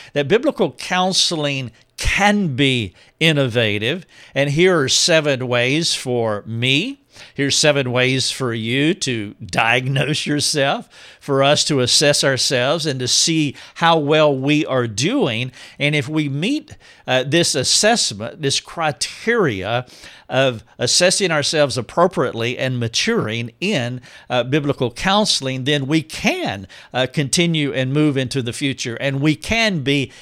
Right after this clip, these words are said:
innovative. But there is a tension in some people's mind as to what innovation is.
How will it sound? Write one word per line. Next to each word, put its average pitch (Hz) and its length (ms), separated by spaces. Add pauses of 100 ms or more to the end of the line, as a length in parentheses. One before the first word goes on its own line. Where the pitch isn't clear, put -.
(120)
innovative. 151 760 (280)
But 139 200
there 156 220
is 147 160
a 156 140
tension 143 640
in 131 100
some 135 220
people's 127 480
mind 139 500
as 123 180
to 135 120
what 131 260
innovation 131 800
is. 170 380